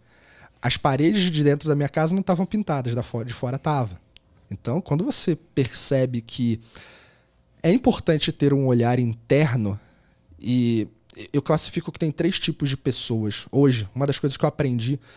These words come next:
fortemente pelo que eu passei. Você tem as pessoas que são incapazes, Wellington. Sabe o que são essas pessoas incapazes? São aquelas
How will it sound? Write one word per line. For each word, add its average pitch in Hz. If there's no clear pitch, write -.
fortemente 151
pelo 151
que -
eu 151
passei. 117
Você -
tem 180
as -
pessoas -
que -
são 180
incapazes, 107
Wellington. 98
Sabe 165
o -
que -
são 107
essas -
pessoas 110
incapazes? 104
São 156
aquelas 147